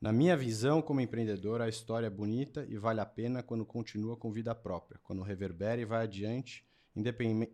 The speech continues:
independentemente dos empreendedores, quando to-, toma corpo e vontade própria, dado que ficou tão nítida a sua relevância para a sociedade que ela não depende mais de quem a criou e gestou inicialmente." E é mais ou menos isso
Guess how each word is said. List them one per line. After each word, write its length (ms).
independentemente 880
dos 160
empreendedores, 800
quando 220
to-, 480
toma 240
corpo 380
e 20
vontade 380
própria, 440
dado 240
que 80
ficou 240
tão 240
nítida 440
a 20
sua 200
relevância 520
para 200
a 20
sociedade 680
que 80
ela 120
não 120
depende 380
mais 180
de 80
quem 160
a 40
criou 360
e 20
gestou 320
inicialmente." 800
E 180
é 220
mais 340
ou 100
menos 480
isso 540